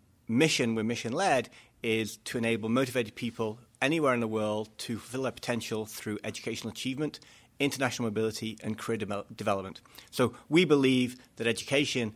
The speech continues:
is a pathway to a better life, to a better career outcome. And our products and services are designed to support better decision-making and the evolution of better supply on the part of the,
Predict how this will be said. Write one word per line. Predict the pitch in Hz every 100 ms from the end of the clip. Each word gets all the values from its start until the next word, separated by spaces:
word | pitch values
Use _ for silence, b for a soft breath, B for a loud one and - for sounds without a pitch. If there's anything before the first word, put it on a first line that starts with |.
| b -
is | 113
a |
pathway | - 120 - 113
to | 107
a |
better | 101 107
life, | 113 151 156 - b b -
to | - 110
a | 98
better | 113 113 -
career | - 117 113
outcome. | 104 98 - 95 - B B - 113
And | 110 107 107 - -
our | 120 117 110 b b b - -
products | - 175 190 135
and | 123
services | 139 143 120 104 104
are |
designed | 95 104 117 120 117 117 -
to | - 110
support | 104 120 - - 127 - b b b -
better | 131 127
decision-making | 123 156 147 143 127 131 - 120 113 110 B B - 117
and | 113 110 110 - b - -
the | 120 131
evolution | 123 123 110 113
of | 110 104 -
better | 113 -
supply | 117 - - 110 104 98 -
on | 107
the |
part | - 107 -
of | 101 - - -
the, | 107 98